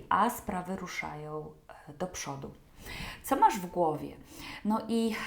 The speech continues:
e, mm, karty, które są zorientowane na budowanie wspólne, e, na, mm, właśnie zadeklarowanie się, na pracę, bo trójka pe-, e, kiju-, e, trójka pentakli mówi o tym, że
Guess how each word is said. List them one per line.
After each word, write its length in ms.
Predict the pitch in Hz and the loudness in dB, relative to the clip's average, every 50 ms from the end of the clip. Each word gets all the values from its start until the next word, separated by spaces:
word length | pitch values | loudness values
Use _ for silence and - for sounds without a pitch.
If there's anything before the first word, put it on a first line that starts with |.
| - - 190 | -6 -6 -6
e, 240 | 190 - - - - - - - - | -4 -4 -6 -6 -8 -10 -12 -8 -6
mm, 560 | 180 185 185 185 185 185 185 185 185 180 180 - - - - - - | -4 -2 -2 -2 -2 -2 -2 -4 -4 -6 -8 -10 -12 -14 -14 -10 4
karty, 300 | - 254 277 - - 427 | 6 6 6 8 6 2
które 320 | - - - 240 233 226 214 | 0 2 2 2 2 2 0
są 180 | - - 214 | 0 0 0
zorientowane 760 | 196 175 196 190 190 196 196 196 190 196 180 - 185 190 190 | 0 0 -2 -2 -2 -2 -2 -2 -4 -4 -4 -4 -2 -2 -2
na 120 | 190 185 180 | -2 -4 -4
budowanie 760 | 170 - 165 - 175 175 175 170 170 - 170 175 185 185 185 | -6 -8 -8 -6 -6 -4 -4 -6 -6 -4 -4 -4 -4 -4 -6
wspólne, 840 | - - - - - - 139 139 139 135 135 135 131 131 135 143 147 147 147 - - - - - - - - - | -8 -8 -10 -10 -8 -8 -8 -6 -6 -6 -6 -6 -8 -6 -6 -8 -8 -8 -10 -14 -14 -14 -12 -12 -12 -14 -6 -4
e, 840 | - 165 165 160 160 160 160 160 160 160 160 156 156 156 156 - - - - - - _ _ - - - - _ | -2 0 0 0 0 0 0 0 0 0 0 0 -2 -2 -4 -8 -12 -18 -20 -20 -20 _ _ -20 -20 -20 -14 _
na, 880 | 175 180 180 185 185 185 185 185 185 180 175 175 175 175 175 175 180 - - - | -4 -2 0 2 2 4 4 4 4 2 2 0 0 -2 -2 -4 -6 -8 -8 -8
mm, 400 | 175 175 170 170 165 165 165 165 - - | -6 -4 -4 -4 -6 -6 -8 -10 -10 -8
właśnie 540 | 165 175 185 175 175 - - - 156 156 | -4 -2 -2 -2 -2 -4 -6 -8 -8 -8
zadeklarowanie 1000 | 151 - 196 202 240 311 302 262 247 233 220 214 202 - 170 160 156 156 151 147 147 | -2 -2 0 2 2 0 2 2 2 2 2 2 -2 -4 -6 -8 -8 -8 -8 -8 -8
się, 180 | 143 - - | -8 -8 -6
na 380 | 143 143 143 143 147 156 175 214 | -6 -4 -4 -4 -4 -4 -4 -4
pracę, 580 | - - 233 202 180 165 156 156 - - - 139 139 - - - - - - - - | -4 -2 0 0 0 0 -2 -4 -8 -12 -12 -12 -12 -12 -12 -12 -12 -14 -14 -8 -8
bo 60 | - | -6
trójka 360 | - - 196 254 285 269 349 | -2 2 2 4 4 2 0
pe-, 160 | - - 220 226 - | -2 -2 -6 -6 -4
e, 280 | 202 190 180 180 180 175 | -2 -2 -2 -2 -4 -6
kiju-, 680 | - - - 202 190 175 170 160 160 165 180 - - - - - | -8 -6 -4 -4 -2 -2 -6 -6 -8 -8 -6 -4 -4 -4 -4 -4
e, 40 | |
trójka 340 | 190 - 233 262 262 269 277 | -4 -2 0 0 0 0 -2
pentakli 520 | 254 - 185 175 170 - 196 202 - 196 175 | -4 -4 -6 -6 -4 -4 -4 -4 -4 -6 -6
mówi 440 | 175 180 180 185 180 175 185 - | -4 -6 -6 -6 -6 -8 -6 -4
o 140 | - - 175 | -2 -2 -4
tym, 280 | 175 175 175 170 170 170 | -4 -6 -8 -8 -8 -8
że 320 | - - 170 165 165 160 | -6 -6 -6 -4 -4 -6